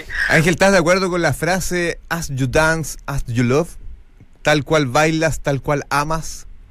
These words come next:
Speaker 1: Pa-, me está diciendo a mí, no, obvio. No,
Speaker 2: ¿Sí?
Speaker 1: de todas maneras, yo,
Speaker 2: Ah,
Speaker 1: eh,
Speaker 2: mira.
Speaker 1: oye, les quiero agradecer de verdad y quiero, quiero que la gente haga lo que acabas de decir tú, que la gente vaya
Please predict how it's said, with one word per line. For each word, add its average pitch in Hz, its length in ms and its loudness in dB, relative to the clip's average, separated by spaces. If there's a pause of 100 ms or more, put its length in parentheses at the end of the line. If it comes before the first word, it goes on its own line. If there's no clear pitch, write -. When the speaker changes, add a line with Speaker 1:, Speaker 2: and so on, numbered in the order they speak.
(1120)
Speaker 1:
Pa-, - 220 -10
me - 60 -10
está 190 120 -6
diciendo 165 240 -6
a - 20 -6
mí, 175 140 -10
no, 156 400 -8
obvio. 143 320 -14 (300)
No, 151 100 -4
Speaker 2:
¿Sí? 139 280 4
Speaker 1:
de 214 60 -6
todas 151 180 -4
maneras, 156 300 -2
yo, 165 280 -6 (640)
Speaker 2:
Ah, - 180 -2
Speaker 1:
eh, - 160 2
Speaker 2:
mira. 98 100 4 (100)
Speaker 1:
oye, 135 100 2
les 175 80 -4
quiero 170 160 -2
agradecer 156 420 -2
de 160 100 -4
verdad 156 380 0
y 170 160 -10
quiero, 160 240 -2 (800)
quiero 170 160 -2
que 160 100 0
la 151 100 2
gente 170 300 -2
haga 175 200 4
lo 160 100 -4
que 156 80 -4
acabas 165 280 0
de 170 80 -8
decir 170 160 -10
tú, - 240 -10
que 151 100 -8
la 147 120 2
gente - 260 -4
vaya 175 360 2